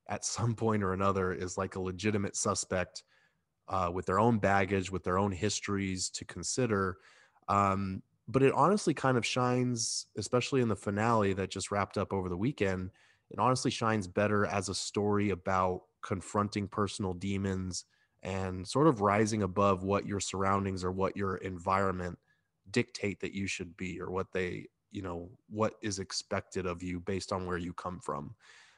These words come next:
Um, so it's centered around a police detective named Mare, Mare of Easttown.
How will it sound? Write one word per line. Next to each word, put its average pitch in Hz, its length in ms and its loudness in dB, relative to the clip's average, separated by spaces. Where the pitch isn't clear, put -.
Um, 92 260 0
so 98 140 -2
it's 101 140 0
centered 156 300 4
around 110 600 6
a 104 100 0
police 107 360 -2
detective 104 480 0
named 101 280 0
Mare, 92 380 0
Mare 92 380 -2
of 90 80 -2
Easttown. 92 560 -6